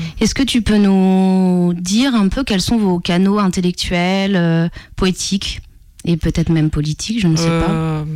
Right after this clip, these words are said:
Speaker 2: bah, j'en sais rien. En fait, euh, ce qu'on peut dire, c'est qu'on est, on est d'abord des, des amis. On travaille ensemble, euh, on écrit tous, plus ou moins, ou on est proche de gens qui écrivent.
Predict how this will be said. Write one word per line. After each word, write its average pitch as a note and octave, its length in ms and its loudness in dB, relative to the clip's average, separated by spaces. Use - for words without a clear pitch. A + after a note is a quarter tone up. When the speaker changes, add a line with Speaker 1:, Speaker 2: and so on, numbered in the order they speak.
Speaker 2:
bah, D#3+ 260 -2
j'en D#3+ 140 -2
sais - 160 -2
rien. D#3 280 0
En D#3+ 80 -2
fait, E3 260 -4
euh, D3+ 540 0
ce - 100 -4
qu'on E3+ 140 -4
peut E3+ 100 -2
dire, E3+ 180 -2
c'est D#3 200 -4
qu'on D3+ 480 -2
est, C#3+ 240 -2
on D#3+ 100 0
est D#3 60 2
d'abord D#3 280 0
des, D3+ 380 0
des D3+ 200 0
amis. F#3 400 0
On D3+ 80 -4
travaille D3+ 340 0
ensemble, D#3+ 500 0
euh, D3 760 2
on D#3+ 180 2
écrit F#3+ 480 0
tous, G#3 500 0
plus D#3+ 160 0
ou E3+ 60 2
moins, G3 380 2
ou G3 120 2
on E3 320 2
est F#3 320 2
proche F3+ 300 0
de E3+ 100 0
gens F3 180 0
qui - 140 -4
écrivent. F#3+ 540 -2